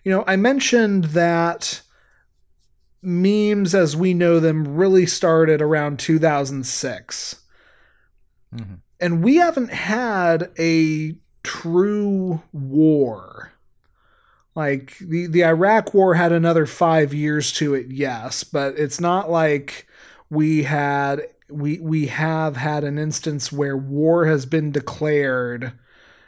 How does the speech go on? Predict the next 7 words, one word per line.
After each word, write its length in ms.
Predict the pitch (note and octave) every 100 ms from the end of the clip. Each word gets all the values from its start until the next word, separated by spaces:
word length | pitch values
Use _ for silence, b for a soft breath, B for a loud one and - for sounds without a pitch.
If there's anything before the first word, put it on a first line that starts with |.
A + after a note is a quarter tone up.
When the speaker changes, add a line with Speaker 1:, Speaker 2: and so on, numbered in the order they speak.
| b -
Speaker 1:
in 680 | D3+ D3+ D3+ D3+ D3+ D3+ D3 b b b b
the 80 | D3
United 460 | D3+ D3+ D3 D3 C3+
States 480 | - D3+ C#3+ C#3
since 480 | - - D#3+ D#3 -
meme 420 | D#3 D#3+ D#3+ D3+
culture 920 | C#3 D3+ D3 C#3+ D3+ C#3 C3 B2+ B2